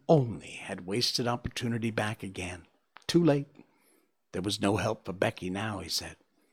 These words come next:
The next moment, the master faced the school. Every eye sank under his gaze. There was that in it which smote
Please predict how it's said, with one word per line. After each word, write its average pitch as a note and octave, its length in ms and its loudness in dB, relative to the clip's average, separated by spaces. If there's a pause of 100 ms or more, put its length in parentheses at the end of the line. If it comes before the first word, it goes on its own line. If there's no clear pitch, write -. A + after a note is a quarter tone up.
(380)
The - 100 -6
next C3+ 300 4
moment, D3+ 400 6
the - 80 -4
master A#2 440 0
faced - 420 -2
the C3 60 -4
school. G#2+ 600 0
Every D#3 580 4 (120)
eye - 400 2 (160)
sank - 840 2
under F#2+ 260 -4
his G#2 220 -4
gaze. - 640 -8 (1300)
There G2+ 220 2
was A2+ 240 0
that C3+ 300 2 (100)
in A#2 160 -4
it B2 160 -6
which B2 260 2
smote B2+ 600 4